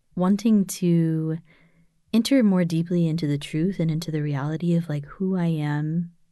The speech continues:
before God and who God is to me and how it is that he desires to have relationship with me as a father,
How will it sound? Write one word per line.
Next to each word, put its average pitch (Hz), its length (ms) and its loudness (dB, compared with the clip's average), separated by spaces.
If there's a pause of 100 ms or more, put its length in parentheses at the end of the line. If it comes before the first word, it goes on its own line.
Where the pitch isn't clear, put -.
(500)
before 170 340 -4
God 156 540 -4
and 165 160 -4
who 170 200 0
God 147 400 -4
is 156 460 -4
to - 180 -6
me 151 420 -2 (720)
and 156 720 0 (140)
how 185 320 -4
it 196 120 0
is 156 160 -2
that 143 60 -6
he - 220 -2
desires 147 880 -4 (880)
to 170 100 -6
have 151 200 -2
relationship 147 480 -4
with - 140 -20
me 147 120 -4
as 143 160 -4
a 143 40 -6
father, 160 640 -4